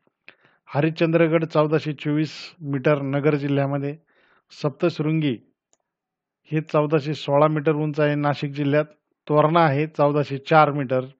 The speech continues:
पुणे जिल्ह्यात. राजगड आहे तेराशे शहात्तर मीटर, पुणे जिल्ह्यामध्ये. त्यानंतर रायरेश्वर तेराशे सदुसष्ट मीटर, पुणे जिल्ह्यात. शिंगी बाराशे त्र्याण्णव मीटर, रायगड जिल्ह्यात.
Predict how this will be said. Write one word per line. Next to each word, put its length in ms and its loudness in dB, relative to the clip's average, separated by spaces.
पुणे 220 0
जिल्ह्यात. 340 0
राजगड 460 2
आहे 200 6
तेराशे 460 0
शहात्तर 560 0
मीटर, 380 0
पुणे 220 0
जिल्ह्यामध्ये. 580 -2
त्यानंतर 520 2
रायरेश्वर 760 0
तेराशे 520 -2
सदुसष्ट 680 -4
मीटर, 320 0
पुणे 340 0
जिल्ह्यात. 340 0
शिंगी 540 -2
बाराशे 460 2
त्र्याण्णव 460 0
मीटर, 360 0
रायगड 380 4
जिल्ह्यात. 360 0